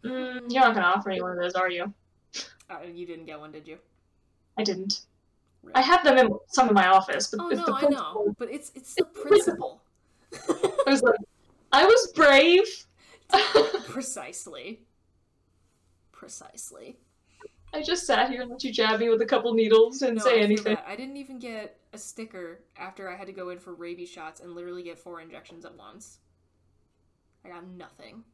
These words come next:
Speaker 2: Unbelievable.
Speaker 1: Roll. Roll.
Speaker 2: I would agree. I was not a fan.
Speaker 1: Yeah.
Speaker 2: And then I went
Speaker 1: Oh.
Speaker 2: home
Speaker 1: I
Speaker 2: and took off the boring Band-Aids they gave me and put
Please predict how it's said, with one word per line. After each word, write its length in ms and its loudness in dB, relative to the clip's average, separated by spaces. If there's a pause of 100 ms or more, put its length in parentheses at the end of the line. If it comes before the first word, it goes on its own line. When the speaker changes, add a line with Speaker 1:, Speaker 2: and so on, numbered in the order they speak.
(1200)
Speaker 2:
Unbelievable. 680 -20 (320)
Speaker 1:
Roll. 200 -4 (560)
Roll. 320 -4 (2250)
Speaker 2:
I 80 -14
would 100 -12
agree. 240 -14 (120)
I 80 -18
was 120 -18
not 120 -16
a 20 -18
fan. 260 -20 (1080)
Speaker 1:
Yeah. 240 -8 (800)
Speaker 2:
And 100 -14
then 80 -12
I 80 -12
went 300 -14
Speaker 1:
Oh. 80 -8
Speaker 2:
home 380 -18 (240)
Speaker 1:
I 80 -12 (600)
Speaker 2:
and 360 -18
took 220 -12
off 140 -14
the 60 -16
boring 380 -14
Band-Aids 360 -16
they 100 -20
gave 220 -18
me 240 -20
and 160 -20
put 300 -20